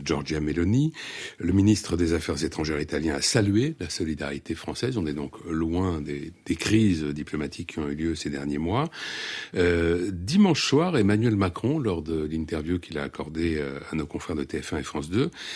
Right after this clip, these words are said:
avait évoqué la conditionnalité des aides aux pays de départ et de transit à une meilleure coopération,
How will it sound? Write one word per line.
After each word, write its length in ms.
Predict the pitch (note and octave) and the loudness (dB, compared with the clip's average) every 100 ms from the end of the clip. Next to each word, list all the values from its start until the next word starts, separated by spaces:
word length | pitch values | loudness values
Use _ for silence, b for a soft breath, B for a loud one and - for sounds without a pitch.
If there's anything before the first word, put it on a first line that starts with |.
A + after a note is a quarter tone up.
| B B B - | B B B 0
avait 200 | F#2 A2 | 4 4
évoqué 440 | C3 A#2 G#2+ F3 D#3 | 4 2 2 2 4
la 140 | G#2 | 2
conditionnalité 1300 | - E3 D3 C#3 C#3+ - B2 A2 G2+ F#2 F2 A2 G2 | 4 6 6 4 2 4 4 4 4 2 0 2 2
des 380 | E2+ D#2 D#2+ G#2 | 2 0 2 2
aides 260 | D3+ D#3+ | 4 2
aux 100 | G#2 | 0
pays 280 | E2 G2+ G2+ | 2 2 2
de 100 | F2 | 2
départ 380 | E2 D#2+ F2 D2+ | 0 0 -2 -2
et 60 | D2+ | -6
de 40 | |
transit 560 | - F2+ F2 A2+ D#3+ - - | -4 -2 0 0 -2 -4 0
à 80 | |
une 140 | F#2+ F#2+ | 2 6
meilleure 320 | A#2 C3+ B2+ | 6 4 4
coopération, 920 | - C#3+ A#2 A2+ F#2+ F2+ - B2+ D3 | 4 6 6 2 2 0 0 0 0